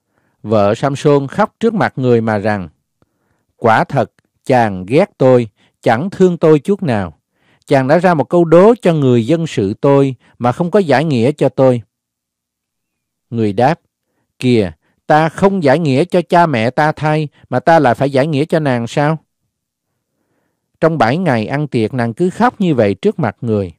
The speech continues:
Qua ngày thứ bảy, người giải nghĩa cho nàng, bởi vì nàng làm cực lòng người. Đoạn, nàng giải lại cho người dân sự mình.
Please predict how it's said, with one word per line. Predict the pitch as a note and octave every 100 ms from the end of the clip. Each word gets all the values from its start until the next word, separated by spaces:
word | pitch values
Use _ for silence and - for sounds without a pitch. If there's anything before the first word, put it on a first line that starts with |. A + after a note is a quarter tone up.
| _ _ _ _ _ _ _ _ _ _ _
Qua | - E3
ngày | C#3+
thứ | A#2 F3+
bảy, | E3 A2 A2+ F3
người | F3+ C3+ B2 A2+
giải | G#2+ B2
nghĩa | E3+ A#2 A#2
cho | - C3+
nàng, | A#2 G2+ F#2+ - _ _ -
bởi | B2
vì | F3+ D3
nàng | B2+ B2 B2 A2+ A2+
làm | A#2 G#2+ G#2
cực | - C3+ -
lòng | B2 A2+ A2
người. | A2+ G2 E2+ _ _ _ _ _ _ _ _ _ _ _
Đoạn, | A#2 G2+ G2 G#2+ _ _
nàng | B2 B2+ A#2+ G#2
giải | G#2 A2 E3+
lại | B2+ F#2 G2+ G2+
cho | C#3
người | C3+ A2+ G2
dân | B2 A#2+
sự | - E2+
mình. | G2 F#2